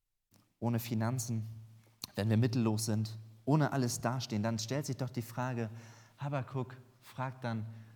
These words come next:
„Wie würdest du dann reagieren?“ Wenn wir uns dieses Bild vor Augen malen, diese Umstände, wo wir nichts haben,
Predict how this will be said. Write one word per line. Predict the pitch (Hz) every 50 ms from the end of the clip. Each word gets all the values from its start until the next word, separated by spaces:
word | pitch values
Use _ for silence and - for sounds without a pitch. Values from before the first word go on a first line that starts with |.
| - _ _ _ _ _ _ _ _ _ _
„Wie | - 131 160 175
würdest | 143 147 139 131 - -
du | - 110
dann | - 127 131 135 127
reagieren?“ | 117 123 117 113 110 110 113 110 107 98 90 87 104 - - - _ _ -
Wenn | 113 131
wir | 147
uns | 139 143 -
dieses | 165 160 147 151 143 -
Bild | - 156 180 170
vor | - - 165 - -
Augen | 165 180 151 143 131
malen, | 123 120 117 117
diese | 120 123 117 127
Umstände, | - 135 160 156 - - 139 127 123 110
wo | 120 113
wir | 117 117
nichts | 117 123 113 - - - -
haben, | 123 113 110 107 104